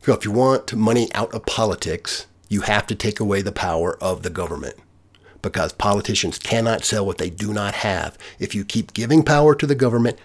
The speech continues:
somebody's gonna buy it. I don't care how many statutes you pass. I don't care how many laws you put out there, how many regulations you promulgate. Someone will buy it, and it will be the powerful and the, and the connected. It will not be us, and it won't be the people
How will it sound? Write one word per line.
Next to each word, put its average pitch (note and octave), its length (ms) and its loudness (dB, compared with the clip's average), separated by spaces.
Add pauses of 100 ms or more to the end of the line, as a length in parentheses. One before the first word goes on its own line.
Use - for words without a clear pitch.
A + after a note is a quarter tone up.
somebody's G#2 500 0
gonna B2 160 2
buy F#2+ 280 0
it. - 200 -4
I F2+ 60 -8
don't E2+ 100 -8
care - 160 -8
how - 220 0
many A2+ 160 2
statutes G2+ 480 -2
you F#2+ 80 -4
pass. F#2+ 360 -2 (300)
I G2 60 -2
don't F2 100 -4
care F2+ 120 -4
how G2 200 -2
many B2 180 2
laws G2+ 460 -2
you G2+ 80 -4
put G2 180 -2
out F#2 200 0
there, G2 180 -2
how G2+ 60 -2
many A2 160 0
regulations A2 720 0
you A#2+ 60 -6
promulgate. G2 840 -6
Someone G#2 520 0 (120)
will E2 120 -2
buy F#2+ 280 -2
it, - 260 -10 (340)
and F#2+ 140 -4
it - 60 -4
will F#2+ 100 -4
be G#2+ 260 -2
the - 140 -12
powerful G2+ 600 -2
and D2+ 120 -4
the, - 240 -10
and E2 100 -6
the - 60 -12
connected. G2 600 -6
It F#2+ 180 -4
will F#2+ 80 -8
not G#2 320 -2
be G2+ 320 0
us, - 400 -4 (240)
and F#2+ 100 0
it F2 80 0
won't G#2 200 -2
be G#2+ 100 -4
the F#2 80 -6
people - 420 -4